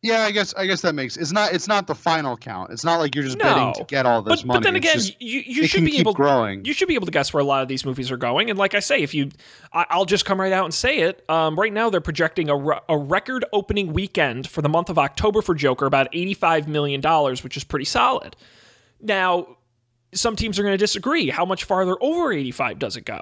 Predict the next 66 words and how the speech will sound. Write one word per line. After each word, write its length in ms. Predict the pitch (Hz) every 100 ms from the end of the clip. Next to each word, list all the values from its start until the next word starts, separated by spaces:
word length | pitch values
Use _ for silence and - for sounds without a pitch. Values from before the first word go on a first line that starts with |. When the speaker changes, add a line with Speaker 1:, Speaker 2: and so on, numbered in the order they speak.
| -
Speaker 2:
Does 140 | 139 143
it 60 |
go 140 | 156 160
to 120 | 156
a 40 |
hundred? 420 | 160 277 190 127 110
Does 140 | 135
it 60 | 143
go 160 | 143
to 200 | 143 147
a 80 | 156
hundred 260 | 175 180 180
fifty, 320 | 294 - 120
two 240 | - 285 285
hundred? 320 | 165 127 113
What 160 | 151 160
are 40 |
the 80 | 160
legs 360 | 170 269 202 139
on 180 | 98 78
it? 180 | - - - - -
What 140 | 180
does 120 | 180
that 180 | 180 180
mean 220 | 185 180
for 120 | 180 185
what 140 | 185
you're 140 | 196
gonna 160 | 185 214
bid 320 | 175 320 349
on 220 | 147 101 80
it? 160 | 50 - -
It's 160 | 175 -
the 120 | 202
first 260 | 220 196
movie. 320 | 220 302 214 131
Are 40 |
you 100 | 127
gonna 160 | 135 135
spend 280 | - 147 147
all 80 |
your 120 | 147 147
money 200 | 147 143
on 120 | 139
the 60 |
first 280 | 131 180 -
movie? 300 | 220 226 247 - - - _ _ _ -
I 80 | 277
still 180 | 277 226
think 120 | 202
there's 140 | 180
a 60 | 156
lot 180 | 147 139
of 80 |
opportunity 680 | 135 127 127 - 143 131 120
there, 300 | 120 110 113 220
even 260 | 185 170
though 100 | 156
we 160 | 139 139
know 240 | 139 135
what 200 | 127 123
the 80 | 123
opening 260 | 147 127 120
weekend's 400 | 82 - - -
gonna 160 | 71
be. 200 | - -